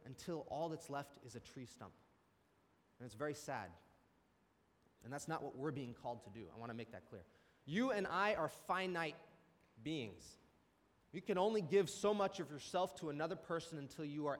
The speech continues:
empty, you are drained. But Christ's love is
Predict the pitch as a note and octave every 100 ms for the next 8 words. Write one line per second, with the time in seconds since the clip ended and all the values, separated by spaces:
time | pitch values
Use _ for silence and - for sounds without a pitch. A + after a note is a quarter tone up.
0 | C#3 D3 - F3 F3 - _ _ _ -
1 | C3 B2 G#2+ C3 A#2 F#2+ E2 - - -
2 | _ _ _ _ _ _ _ _ _ _
3 | _ _ _ _ _ _ D3+ - - G#3+
4 | G#3 - E3 D#3 D3